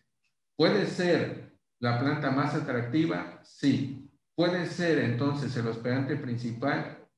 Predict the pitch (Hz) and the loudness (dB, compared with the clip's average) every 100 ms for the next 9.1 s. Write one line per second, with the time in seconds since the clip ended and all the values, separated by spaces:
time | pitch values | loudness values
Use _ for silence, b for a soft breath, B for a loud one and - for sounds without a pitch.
0 | _ _ - 143 110 - - - - 123 | _ _ 0 2 2 0 -6 -10 0 4
1 | 120 120 117 113 151 156 160 147 147 139 | 4 4 2 2 0 0 0 0 2 0
2 | 123 110 - 147 147 147 - 117 110 107 | 0 -4 -2 0 0 -2 -2 -2 -2 -4
3 | - 110 110 107 113 123 - - _ _ | -4 -2 -2 0 -2 -2 -8 -16 _ _
4 | _ _ _ 117 117 120 117 135 139 143 | _ _ _ 0 2 2 2 4 4 2
5 | 147 - 147 165 - 160 135 123 131 123 | -2 -2 0 2 0 -2 -2 -2 0 2
6 | 123 127 143 143 - - - _ _ _ | 4 2 -2 -4 -6 -12 -20 _ _ _
7 | _ _ - 151 131 127 156 - 147 - | _ _ 0 6 8 8 4 4 0 0
8 | 127 120 120 117 113 107 104 92 92 - | 2 4 4 2 -2 -6 -8 -10 -14 -16
9 | - | -18